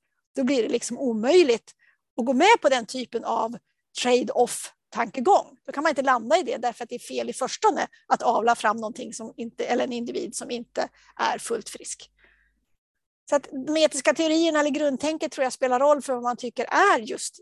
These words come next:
etiskt rätt eller för mycket eller för lite. Men det har man ju inte oftast klart för sig. De redskapen har man ju inte bara sådär. Men då är man ju lite etiknörd om man har det. Men jag tror att de <laughs> hjälper för att förstå skiljaktigheter och, och,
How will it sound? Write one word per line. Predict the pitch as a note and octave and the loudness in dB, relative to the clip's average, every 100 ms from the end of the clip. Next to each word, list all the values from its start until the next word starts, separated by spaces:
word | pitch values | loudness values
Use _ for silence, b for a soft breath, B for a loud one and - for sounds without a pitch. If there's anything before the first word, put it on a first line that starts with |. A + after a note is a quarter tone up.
| F#4+ | -12
etiskt | B3 - - | -12 -12 -12
rätt | - G3+ _ | -12 -12 _
eller | F#3+ G3 A#3+ _ | -10 -10 -12 _
för | B3 | -10
mycket | B3+ - - | -10 -12 -10
eller | - | -10
för | - | -10
lite. | G#3 G#3 _ - _ _ _ _ _ _ _ _ _ _ _ _ _ _ _ - | -12 -14 _ -20 _ _ _ _ _ _ _ _ _ _ _ _ _ _ _ -2
Men | C4 | 0
det | A#3+ | 2
har | D4 C#4+ | 2 2
man | C#4 | 2
ju | |
inte | B3+ | 0
oftast | A#3 - C4+ - - | -4 -4 -12 -12 -8
klart | - A3+ - | 0 0 0
för | A3+ | -12
sig. | A#3 | -4
De | B3 B3+ | -2 0
redskapen | A#3+ - A3 B3 | -2 -2 -6 -6
har | G#3 A#3 | -4 -2
man | A#3+ | -4
ju | |
inte | A#3 A3+ | -6 -6
bara | A3+ | -6
sådär. | G#3 B3 C4 _ B B _ | -4 0 0 _ B B _
Men | B3 | -2
då | C4 | -2
är | |
man | A#3+ B3 | -2 -6
ju | A#3+ | -8
lite | B3 A#3+ | -6 -6
etiknörd | - B3+ - C#4 B3+ | -6 -10 -4 -2 -2
om | B3 | -2
man | B3+ | 2
har | C4+ | 2
det. | - - | 0 -2
Men | C4+ | 2
jag | D4+ | 2
tror | D4 D#4 | 2 2
att | D4 | 2
de | D#4 | 2
<laughs> | D4 | 6
hjälper | F4+ D4+ - C4 | 6 6 2 0
för | C4 B3 | 0 0
att | B3+ - | 0 -2
förstå | B3 - D4 B3 b b b _ _ - | -8 -4 -2 -2 b b b _ _ -14
skiljaktigheter | - D4 C4 B3 C#4+ D4+ - G#3 A3 | -8 -2 -2 -2 -2 -2 -2 -10 -8
och, | - G#3+ | -10 -10
och, | A3+ | -14